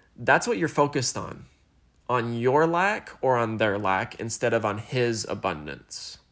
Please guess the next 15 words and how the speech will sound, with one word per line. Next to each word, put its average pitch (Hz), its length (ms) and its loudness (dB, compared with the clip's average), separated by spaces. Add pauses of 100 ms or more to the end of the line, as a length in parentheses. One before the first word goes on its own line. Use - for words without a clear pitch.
(720)
instead 123 300 0
of 113 80 4
on 107 140 2
his 113 360 -4
goodness, - 720 -8 (1300)
instead 120 320 2
of 117 120 4
about 107 320 2
his 117 340 -2
holiness. 67 840 -6 (2000)
So - 140 -8
the 139 100 2
difference 190 380 2
is 156 120 -2
taking 196 520 -2